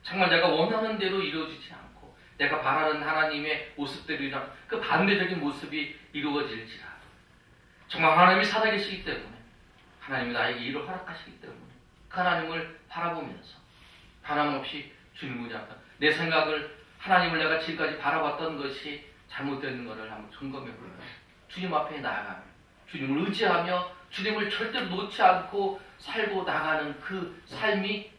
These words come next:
믿음으로 살아가는 거예요. 그리고 그 믿음으로 살아갈 때만이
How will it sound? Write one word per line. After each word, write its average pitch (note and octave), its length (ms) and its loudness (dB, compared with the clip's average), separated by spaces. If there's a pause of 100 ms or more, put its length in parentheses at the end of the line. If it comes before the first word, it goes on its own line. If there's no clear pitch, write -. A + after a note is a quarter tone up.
믿음으로 D#3+ 500 -2
살아가는 - 320 -14
거예요. - 120 -20 (500)
그리고 - 460 2
그 C#4+ 100 2
믿음으로 C#4 500 6
살아갈 D#3 480 4
때만이 - 680 0